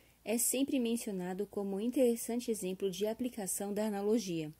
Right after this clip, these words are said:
destinado a regulamentar a responsabilidade das companhias de estrada de ferro por danos causados a passageiros e a bagagens, passou a ser aplicado por analogia a todas as espécies de transportes terrestres,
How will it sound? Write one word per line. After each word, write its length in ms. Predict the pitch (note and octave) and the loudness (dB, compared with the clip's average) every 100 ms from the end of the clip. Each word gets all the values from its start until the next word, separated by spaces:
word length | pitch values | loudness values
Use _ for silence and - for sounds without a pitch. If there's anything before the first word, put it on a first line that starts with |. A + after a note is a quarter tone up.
| _ _ - - - _ | _ _ -20 -20 -20 _
destinado 680 | E3+ A3+ - G3+ F3 F#3 G3+ | 2 2 2 -2 -2 0 0
a 60 | |
regulamentar 920 | F#3 G#3+ B3 A#3 G#3 F#3+ F3 D#3+ F3+ - - - _ | 0 0 2 0 0 -4 -6 -8 -8 -16 -20 -20 _
a 80 | F#3 | -6
responsabilidade 1120 | F#3 B3 - C4 B3+ A#3 G#3 G3 F3+ F#3+ G3+ | 0 -2 0 -2 -2 0 -2 -2 -2 -2 -2
das 200 | F#3+ F#3+ | -4 -4
companhias 600 | - F#3+ F#3+ F3+ G3+ A3+ | -6 -6 -2 -2 2 0
de 80 | G#3 | 0
estrada 400 | G#3 - F#3+ F#3 | -4 -4 -4 -2
de 100 | E3+ | -4
ferro 380 | - F3 F#3 G3 | -6 -4 -4 -4
por 240 | F#3 F#3 | -4 -4
danos 320 | E3+ F#3 G3 | -2 -4 -4
causados 800 | - F#3 F3 E3 D#3+ E3+ G#3 A3 - - - - | -8 -4 -4 -2 -4 -2 -4 -6 -12 -20 -20 -16
a 140 | - E3+ | -8 -8
passageiros 920 | - A3+ B3 B3 G#3 F#3 F#3+ G#3 - | -2 -2 0 0 0 0 -2 -2 -6
e 100 | G3 | -2
a 80 | F#3+ | -2
bagagens, 680 | G3+ F#3 D3+ D#3+ F#3 A3 - - - - - | -2 -2 -4 -4 -4 -6 -6 -18 -20 -14 -4
passou 300 | A#3 C4 C4+ | -2 2 0
a 60 | |
ser 180 | C4 B3 | 2 0
aplicado 480 | B3 A#3 G#3+ G#3 G#3+ | 0 -2 -2 -2 0
por 180 | G#3+ G3+ | 0 -2
analogia 680 | G3+ F#3+ F3 E3+ F3+ G3+ | -2 0 -2 -2 -4 -4
a 140 | - G3 | -4 -8
todas 340 | - C#4 C#4 | -6 -2 0
as 140 | C4 | 0
espécies 540 | A#3 G#3+ - G#3 A3 G#3+ | 0 -4 -4 -4 -2 -2
de 120 | G#3 | -4
transportes 840 | - G3+ G3 - G3 G#3+ - - - | -6 -6 -6 -6 -4 -4 -6 -14 0
terrestres, 800 | A#3 G#3 E3+ E3 - D#3+ - | 0 2 -2 -2 -8 -12 -14